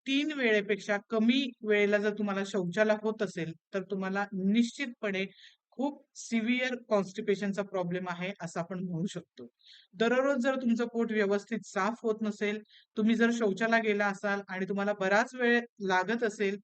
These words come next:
त्याचबरोबर शौचाला करताना तुम्हाला जोर करावा लागत असेल, त्यानंतर पोट व्यवस्थित साफ झाल्याचं तुम्हाला समाधान मिळत नसेल, शौचाला कडक होत असेल,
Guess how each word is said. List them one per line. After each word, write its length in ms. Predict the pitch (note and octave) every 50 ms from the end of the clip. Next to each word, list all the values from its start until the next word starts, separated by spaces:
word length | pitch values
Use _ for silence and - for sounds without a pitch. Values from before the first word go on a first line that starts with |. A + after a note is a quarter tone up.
| _ _ _ _ _ _ _
त्याचबरोबर 720 | - A3+ A#3+ A#3 A#3 G#3 A3 G#3+ G#3+ G3+ G3 G3+ G3+ G#3 G3+ - _ _
शौचाला 460 | - - G#3+ F#3 F3+ F3+ A3 A3 A3 A3
करताना 600 | A3 - A3 G3 F#3 F3 A3+ G#3+ G#3 F#3+ E3 D3+
तुम्हाला 300 | - F#3 F#3+ G3 G#3 G#3
जोर 340 | F#3+ F#3+ A3 A3+ B3+ C4 B3
करावा 280 | A#3+ A3 A3 G#3+ G#3 G3+
लागत 300 | G#3 G3+ F#3+ G3 F#3+ G3+
असेल, 320 | F#3 F#3+ - F#3+ F#3+ G3 - _ _ _ _ _ _ _ _ _ _ _ _ _ _ _ _ _ _ -
त्यानंतर 400 | G3+ G3 G3+ G#3 G#3 G3+ G#3 G#3
पोट 340 | G3+ - - C4 C#4+ D4+ C#4
व्यवस्थित 480 | C4 B3+ A3+ A3 G#3+ G#3 G#3+ - A3+ G#3+ A3+ -
साफ 260 | - - - G#3 G#3+ G#3 G3 G#3
झाल्याचं 320 | A3 G3+ G3+ G3 G3 G#3
तुम्हाला 320 | G3 G3+ F3+ F#3+ F#3+ F#3+
समाधान 480 | F#3 - F#3 E3+ F3 F#3 F#3 A3 G#3+ G#3+
मिळत 200 | G#3 G3 F#3+ F3+ - E3
नसेल, 320 | D#3+ D#3 - D#3 C#3 B2 - _ - - - - - _ _ -
शौचाला 400 | - G#3+ G3+ G3 G#3 G#3+ G#3+ A3
कडक 380 | G#3+ - - A#3 A3+ C4 D4+ D4 -
होत 200 | C4 A#3+ - -
असेल, 320 | G3 F3+ E3+ G3 F#3+ F#3+